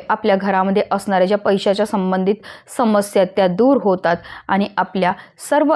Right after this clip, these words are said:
इच्छा मनोकामना सुद्धा पूर्ण होतात. जसजसा वेळ वाढत जातो तसतसं समृद्धी मिळते आणि करिअरमध्ये प्रगती होते. तुमच्याकडे जर मनी प्लांटचं रोप कोणी मागितलं तर त्याला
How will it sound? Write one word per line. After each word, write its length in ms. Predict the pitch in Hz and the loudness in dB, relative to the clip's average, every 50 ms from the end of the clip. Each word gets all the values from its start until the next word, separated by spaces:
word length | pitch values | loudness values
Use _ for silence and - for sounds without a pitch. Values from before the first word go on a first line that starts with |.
| - - | 0 0
इच्छा 320 | 233 226 - - - 262 | -4 -4 -2 -4 -2 0
मनोकामना 580 | 226 208 196 202 208 208 208 190 180 185 185 196 | 0 0 0 0 0 0 0 -2 0 0 -2 -4
सुद्धा 400 | 190 - 185 170 165 160 202 269 311 - _ _ _ | -2 -4 -4 -4 -2 -2 -2 -2 -2 -4 _ _ _
पूर्ण 200 | 294 294 247 202 | 2 4 4 4
होतात. 420 | 185 175 175 180 170 - - 160 151 - - - - _ _ - | 2 2 2 0 0 0 -4 -6 -6 -6 -12 -20 -20 _ _ -4
जसजसा 580 | 214 285 370 440 349 - 381 392 381 392 392 392 | 0 2 2 2 2 2 2 2 2 2 2 2
वेळ 440 | 294 240 247 247 269 294 311 302 254 | 4 4 4 6 6 6 4 4 4
वाढत 340 | 226 208 202 208 240 247 208 | 2 2 2 2 2 2 4
जातो 320 | 202 214 196 190 - 190 202 - | 2 2 0 2 2 0 0 2
तसतसं 420 | 254 269 269 - - 190 185 - 202 | 0 -2 -2 -2 -2 -2 0 0 -2
समृद्धी 600 | 196 - 254 226 208 214 226 240 196 196 247 233 | 0 0 0 0 2 2 2 2 2 2 2 2
मिळते 340 | 196 190 180 170 170 185 196 | 4 4 2 2 2 0 0
आणि 280 | - 175 190 190 185 | 0 0 0 0 -2
करिअरमध्ये 640 | 185 - 214 226 269 294 277 214 185 170 165 175 254 | 0 0 2 4 4 4 4 2 2 -2 0 0 0
प्रगती 500 | 269 - 180 180 175 185 175 175 - 220 | 0 2 0 2 2 2 0 2 2 0
होते. 400 | 202 160 165 165 - - - - - - _ _ _ - _ _ _ | 0 2 -2 -4 -4 -6 -6 -8 -8 -12 _ _ _ -20 _ _ _
तुमच्याकडे 500 | 302 320 349 349 453 453 440 392 330 294 | 2 2 2 2 2 2 2 4 2 4
जर 160 | 254 285 285 | 4 4 2
मनी 220 | 277 240 240 240 254 | 4 4 4 2 2
प्लांटचं 400 | 240 247 240 226 233 233 247 254 | 2 2 2 2 2 4 4 4
रोप 180 | 226 214 214 | 4 4 2
कोणी 180 | - 220 214 220 | 2 0 2 2
मागितलं 420 | 233 226 196 180 180 180 190 196 | 2 2 2 2 0 0 0 0
तर 140 | 185 - 202 | 0 0 0
त्याला 260 | 214 214 214 214 233 | 2 4 4 4 2